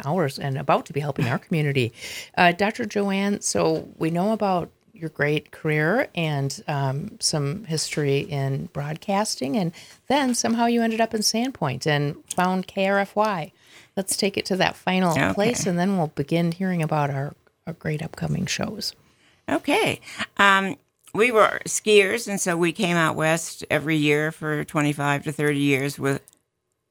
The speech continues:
Speaker 2: one trip with the adults and one trip with our family. And in two thousand four, Outside Magazine had the ten best undiscovered ski towns, of which Sandpoint was one of them. So that year we took our, um, family trip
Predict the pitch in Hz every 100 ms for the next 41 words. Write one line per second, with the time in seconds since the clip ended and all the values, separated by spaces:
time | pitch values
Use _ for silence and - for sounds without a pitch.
0 | - 160 165 165 165 - 151 147 143 135
1 | 156 160 190 - - - - - 139 143
2 | 147 139 113 139 135 135 156 143 135 139
3 | 156 208 _ _ - - 156 156 147 180
4 | 170 160 165 175 175 - 214 202 170 -
5 | 139 143 156 156 160 170 208 185 165 156
6 | 160 147 147 143 - 156 151 156 160 160
7 | - 151 151 165 - 165 170 - 202 214
8 | - 156 143 147 175 - - - - -
9 | - 151 - - 143 147 - 139 - 139
10 | 151 147 143 135 101 - - - _ -
11 | 175 170 - 180 170 165 160 - 165 147
12 | 139 139 135 - 139 127 - - _ _
13 | - - 214 226 165 135 - 117 127